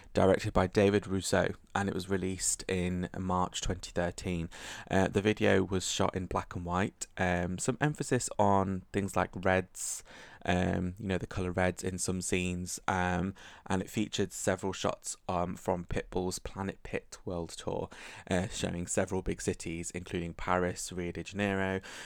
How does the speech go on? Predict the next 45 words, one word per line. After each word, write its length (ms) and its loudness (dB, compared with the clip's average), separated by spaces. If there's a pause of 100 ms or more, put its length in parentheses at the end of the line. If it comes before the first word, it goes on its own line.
(180)
New 140 -4
York, 560 2
Los 220 -6
Angeles, 560 -6
Miami. 580 -2 (360)
Um, 580 2
there's 160 0
also 360 0
some, 540 -4 (120)
um, 480 -2
shots 400 -4
in 140 -4
there 380 -2
that 180 -2
sort 180 -4
of 40 -10
pay 180 -2
tribute 480 -4
to 320 -2
the 300 -6
Take 340 -4
On 160 -2
Me 180 -4
video 360 -2
by 300 -4
a-ha, 360 -2 (440)
um, 460 -2
where, 540 -2
um, 240 -4
you 80 -6
know, 140 -4
in 120 -4
that 140 -4
video 380 -2
there's 280 -4
sort 220 -4
of, 80 -8
like, 320 -4
drawings 480 0
coming 240 -8
to 140 -10
life 520 -4
and 280 -4
sort 160 -4
of 140 -10